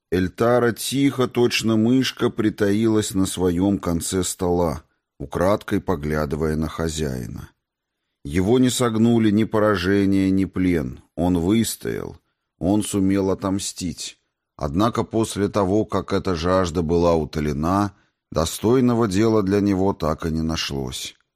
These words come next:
Сил, чтобы встать рядом с новыми богами в их неведомой борьбе, старому Хрофту уже не хватило. «Что ж,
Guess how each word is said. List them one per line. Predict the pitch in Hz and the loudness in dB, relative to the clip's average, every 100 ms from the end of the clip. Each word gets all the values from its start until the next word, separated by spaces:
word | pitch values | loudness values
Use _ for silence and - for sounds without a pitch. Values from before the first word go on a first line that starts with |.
| _ _ | _ _
Сил, | - - 117 143 127 | -6 -2 2 4 2
чтобы | - 113 107 | 0 0 0
встать | 104 - 117 113 107 | 0 -2 0 0 0
рядом | 101 110 110 98 92 | 0 2 2 0 -2
с | - | -2
новыми | 98 104 92 90 90 | -2 0 0 0 2
богами | 82 85 87 101 101 95 | 0 0 0 0 2 0
в | 85 | 2
их | 90 - | 0 0
неведомой | 82 85 90 80 80 78 | -2 0 0 0 0 -2
борьбе, | 65 76 76 67 92 104 | -2 -2 -2 0 2 2
старому | 101 - 85 104 107 101 | 0 -4 0 2 2 0
Хрофту | - 76 80 80 95 | -2 -2 -2 -2 -6
уже | 57 80 69 69 | -4 -4 -4 -4
не | 71 | -6
хватило. | - 76 73 65 60 52 50 - _ _ _ _ - | -6 -6 -6 -8 -8 -8 -12 -18 _ _ _ _ -14
«Что | - - 69 - | -12 -6 -4 -4
ж, | - - | -8 -12